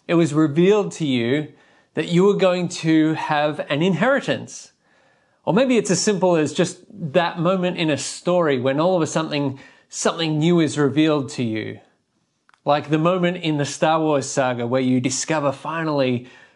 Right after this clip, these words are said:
who Darth Vader really is, you know, that sort of thing. Or, or maybe it's something sadder and,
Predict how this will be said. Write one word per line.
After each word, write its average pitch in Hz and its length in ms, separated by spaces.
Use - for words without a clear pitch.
who 165 600
Darth 156 300
Vader 147 360
really 147 400
is, 110 400
you 160 80
know, 135 220
that 233 220
sort 180 160
of 123 140
thing. 110 240
Or, 190 380
or 190 160
maybe 254 320
it's 202 180
something 175 440
sadder 170 580
and, 131 240